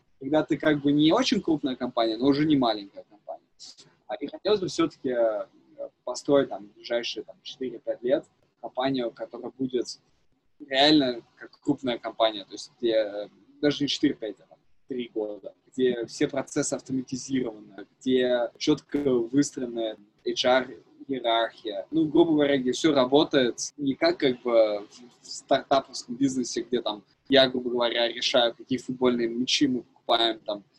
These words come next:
в манеж, да? А где как бы всё структури-, структуризировано и где, а, у нас как бы хорошая годовая прибыль. И я думаю, если мы там через два года будем у миллиарда, то было бы отлично. Но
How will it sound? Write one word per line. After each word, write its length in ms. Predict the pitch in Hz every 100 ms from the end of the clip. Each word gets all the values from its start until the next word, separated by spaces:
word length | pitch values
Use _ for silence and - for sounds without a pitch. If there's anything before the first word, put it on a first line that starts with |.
| _ _
в 40 | -
манеж, 500 | 135 131 110 - -
да? 200 | - 180 - - _
А 140 | 117 127
где 180 | 139
как 200 | 135 143
бы 120 | 139 139
всё 200 | - 160
структури-, 800 | - 143 - - 359 - 269 302
структуризировано 1000 | - 285 285 147 151 - 254 254 156 127
и 280 | - 160
где, 480 | 151 - 151 160 151 - _ _ _
а, 240 | 117 120
у 160 | 117 117
нас 240 | 139 139
как 220 | - 123 117
бы 260 | 113 107 104 _
хорошая 580 | - 123 139 135 135 117
годовая 560 | 113 117 117 120 120 117
прибыль. 400 | 127 123 98 -
И 60 | 147
я 160 | 139
думаю, 320 | 143 139 135 131
если 240 | 123 -
мы 120 | 131
там 180 | 127 123
через 220 | 123 120
два 160 | 127 127
года 240 | 127 123
будем 340 | 117 123 117 117
у 160 | 117
миллиарда, 680 | - 113 123 147 151 123 107
то 160 | - 113
было 220 | 113 117
бы 120 | 117
отлично. 440 | 110 101 98 - -
Но 220 | 107 104